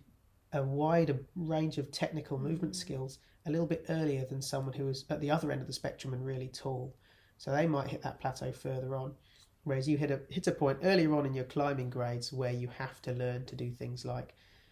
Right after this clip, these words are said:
Speaker 1: step really, really high and get really, really
Speaker 2: Mm.
Speaker 1: bunched, build your feet up a lot, you know, make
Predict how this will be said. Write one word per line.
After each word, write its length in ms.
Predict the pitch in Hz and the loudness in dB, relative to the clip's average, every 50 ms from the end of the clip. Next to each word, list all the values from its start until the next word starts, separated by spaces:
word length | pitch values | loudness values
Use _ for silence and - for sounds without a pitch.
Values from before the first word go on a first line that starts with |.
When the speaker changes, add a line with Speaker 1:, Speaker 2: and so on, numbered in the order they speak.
| _ _ _ _ | _ _ _ _
Speaker 1:
step 320 | - - - - - 123 - | -8 -8 -4 -4 -4 -4 -2
really, 240 | 131 123 123 120 120 | -2 -2 -2 -2 -2
really 160 | 120 120 123 | -4 -4 -6
high 480 | 120 - - 131 123 120 120 123 127 127 127 | -6 -6 -4 -4 -2 -2 -2 -4 -6 -6 -6
and 80 | 131 131 | -6 -6
get 160 | - - 135 | -6 -6 -4
really, 300 | 127 127 123 120 120 120 | -4 -2 -2 -2 -4 -4
really 180 | 120 120 120 107 | -4 -4 -4 -4
Speaker 2:
Mm. 80 | 101 - | -2 -2
Speaker 1:
bunched, 480 | 120 123 123 - - - - - - | -2 -2 -2 -4 -6 -10 -12 -8 -4
build 220 | - 139 131 131 - | -4 -2 -2 -2 -4
your 80 | 120 | -6
feet 300 | - - 139 131 131 - | -4 -4 -4 -4 -2 -4
up 140 | 120 120 - | -4 -4 -2
a 40 | 127 | -2
lot, 460 | 123 123 123 123 120 - - - - - - - - - - - - - - | -2 -2 -2 -2 -4 -6 -10 -12 -14 -14 -18 -20 -20 -20 -20 -20 -16 -10 -6
you 80 | 139 | -4
know, 200 | 127 120 123 123 | -2 -2 -2 -2
make 380 | 131 131 131 127 127 - - | -2 -2 -2 -2 -2 -4 -8